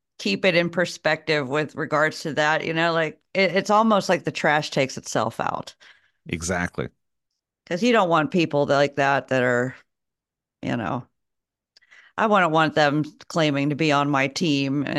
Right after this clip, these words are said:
Speaker 1: until they find out that, you know, I, I'm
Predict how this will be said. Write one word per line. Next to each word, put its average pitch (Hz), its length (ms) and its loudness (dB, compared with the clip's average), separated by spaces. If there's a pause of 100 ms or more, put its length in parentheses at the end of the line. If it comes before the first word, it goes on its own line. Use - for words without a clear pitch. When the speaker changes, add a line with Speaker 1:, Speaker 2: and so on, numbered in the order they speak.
(100)
Speaker 1:
until 147 400 0
they 139 220 0
find 143 380 0
out 147 260 2
that, 143 320 2 (120)
you 156 180 -6
know, 127 340 -6 (200)
I, 127 440 -2
I'm 127 280 -6